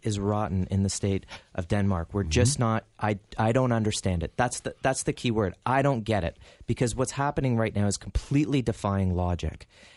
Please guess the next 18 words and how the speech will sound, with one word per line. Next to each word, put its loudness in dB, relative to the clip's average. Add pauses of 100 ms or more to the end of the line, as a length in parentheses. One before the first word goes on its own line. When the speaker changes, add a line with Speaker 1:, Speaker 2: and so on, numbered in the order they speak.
(140)
Speaker 1:
And 0
when 2
you 2
look 0
around 2
the 2
globe 0
and 2
you 2
see -2 (360)
that -2
gold 2
and 2
silver 0
is -2
being 2
ba-, -2 (340)
uh, -2